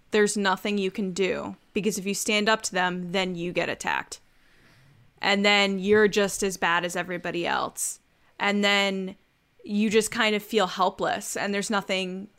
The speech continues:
that you can do as you watch someone that you care about get torn apart by people that don't even know who they are, don't know what, what they're about.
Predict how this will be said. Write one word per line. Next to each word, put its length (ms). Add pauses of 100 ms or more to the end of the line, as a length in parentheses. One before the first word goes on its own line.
that 160
you 160
can 180
do 400
as 220
you 100
watch 260
someone 280
that 80
you 100
care 200
about 260
get 200 (600)
torn 260
apart 420
by 260
people 380
that 160
don't 200
even 180
know 140
who 120
they 160
are, 320
don't 220
know 80
what, 320
what 140
they're 160
about. 500